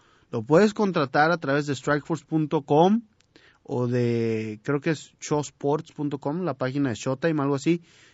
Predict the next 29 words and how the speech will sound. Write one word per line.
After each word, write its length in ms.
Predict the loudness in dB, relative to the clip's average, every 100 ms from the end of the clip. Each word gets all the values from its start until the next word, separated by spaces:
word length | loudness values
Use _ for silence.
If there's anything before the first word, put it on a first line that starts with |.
| -4
Venden 380 | 4 4 6 4
un 100 | 4
pay-per-view, 580 | 4 4 2 4 2 0
sobre 260 | -2 -2
todo 160 | 0 -2
para 140 | 0 -2
la 60 |
gente 200 | -2 -4
de 60 | -4
los 140 | -4
Estados 280 | -4 -4 -2
Unidos, 400 | 2 2 2 -2 _ -20 _
para 200 | -2 0
que 120 | 0
puedan 420 | 0 2 4 2 4
verlo, 580 | 4 4 4 4 2 -4 _ _ _
este, 240 | -12 -8 -4
con 140 | -2
diferentes 480 | -2 -2 -2 -4 -4
ángulos 400 | -2 0 -2 -2
y 40 | 0
demás. 260 | 0 0
Cuesta 300 | -4 -10 -10
como 280 | -8 -6 -6
treinta, 400 | -2 -2 -2 -6
treinta 300 | -8 -8 -8
y 40 |
cinco 340 | -6 -4 -2 0
dólares. 520 | 0 2 0 -2